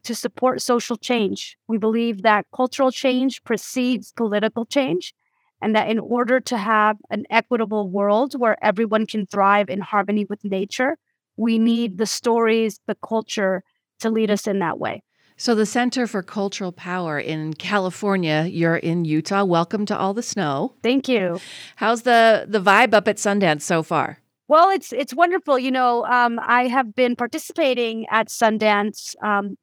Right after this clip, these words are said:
Speaker 1: for four years. This is my second time in Utah. And, you know, like many cultural organizations,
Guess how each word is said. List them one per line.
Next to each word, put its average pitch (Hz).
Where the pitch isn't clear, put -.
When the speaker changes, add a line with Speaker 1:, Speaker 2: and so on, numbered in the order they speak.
Speaker 1:
for 214
four 254
years. 226
This 220
is 208
my 196
second 277
time 208
in 202
Utah. 202
And, 220
you 262
know, 254
like 254
many 254
cultural 233
organizations, 214